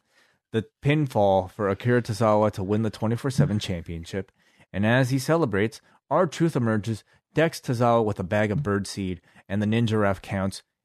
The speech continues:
in Japanese, just for you, W H, as R-Truth wins the title back. Uh, please, uh, have all the time you need to,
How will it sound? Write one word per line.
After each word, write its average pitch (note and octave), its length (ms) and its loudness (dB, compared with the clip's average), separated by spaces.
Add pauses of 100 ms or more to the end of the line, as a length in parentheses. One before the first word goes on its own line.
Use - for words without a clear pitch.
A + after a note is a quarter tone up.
(260)
in A#2 140 0
Japanese, C#3+ 640 2
just B2+ 180 -2
for B2+ 120 -2
you, C3 160 2
W G2 340 0
H, F2+ 180 -4
as F#2+ 160 -2
R-Truth F#2+ 560 -4 (200)
wins G2+ 480 -2 (160)
the G2 80 -6
title E2+ 440 -4 (180)
back. - 360 -2 (120)
Uh, E2+ 380 -2 (260)
please, A2 360 -2
uh, F#2+ 300 -2
have F#2+ 200 -2
all A2 160 2
the A#2 80 0
time G2+ 280 -2
you F#2+ 80 -6
need F2+ 200 -6
to, E2+ 140 -14